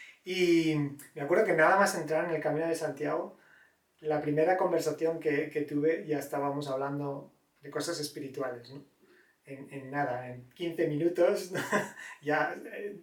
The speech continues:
como que el camino también se presta a hablar de, de temas trascendentales.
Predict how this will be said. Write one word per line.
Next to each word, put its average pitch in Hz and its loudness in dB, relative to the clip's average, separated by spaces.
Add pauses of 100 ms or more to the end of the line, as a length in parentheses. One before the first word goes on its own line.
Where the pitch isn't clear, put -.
como 175 -4
que - 2
el - 0
camino 160 2
también 165 0
se 160 0
presta 151 2
a 139 2
hablar 139 0
de, 131 -8
de 139 -8
temas 143 -6
trascendentales. 131 -14